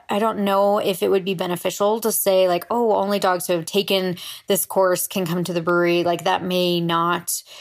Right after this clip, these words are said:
um, may not benefit the brewery as a whole in, um, at this point. You know, if, um, if we get, you know, hundreds and hundreds of dogs who have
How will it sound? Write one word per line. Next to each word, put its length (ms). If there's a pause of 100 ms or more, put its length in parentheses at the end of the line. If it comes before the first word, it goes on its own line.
(300)
um, 600 (120)
may 200
not 220
benefit 400
the 80
brewery 380
as 120
a 80
whole 500
in, 520
um, 540 (100)
at 180
this 200
point. 400
You 80
know, 140
if, 420
um, 420 (300)
if 120
we 100
get, 340
you 100
know, 100
hundreds 400
and 100
hundreds 340
of 100
dogs 300
who 80
have 200